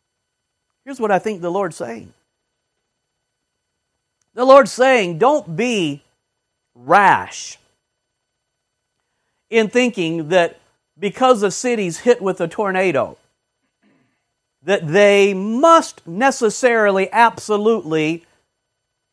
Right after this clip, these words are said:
be more guilty of sin than the city down the road. Don't, don't automatically assume that. It might be the case, but don't automatically assume that. But what the Lord's saying here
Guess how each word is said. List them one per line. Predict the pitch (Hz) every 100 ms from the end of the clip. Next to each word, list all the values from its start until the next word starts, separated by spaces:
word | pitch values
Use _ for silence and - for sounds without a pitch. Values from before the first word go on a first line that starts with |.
| _ _ _ _ _ _ _
be | 156
more | 240 208 170
guilty | 190 233 233 208
of | 170
sin | - 233 214 156 147 165 196 _ _ _ _ _ _ _ -
than | 190 185
the | 165
city | - 208 180
down | 170 170
the | 156
road. | 151 175 101 78 - _ _ _ _ _
Don't, | 156 262 202
don't | 269
automatically | 269 254 214 233 214 - 185
assume | 151 - 269 233
that. | 104 85 _
It | 196 196
might | 247 190
be | 170 285
the | 165
case, | 277 285 123 - -
but | 196
don't | 240
automatically | 196 262 226 240 226 208 190
assume | 165 - 294 254
that. | 113 - _ _ _ _ _ _ _ _ _ _ _ _ _ _ _ _ _ _ _ _ _ -
But | 269
what | 320 349
the | 320
Lord's | 330 330 226
saying | 349 339 302 240
here | 233 233 254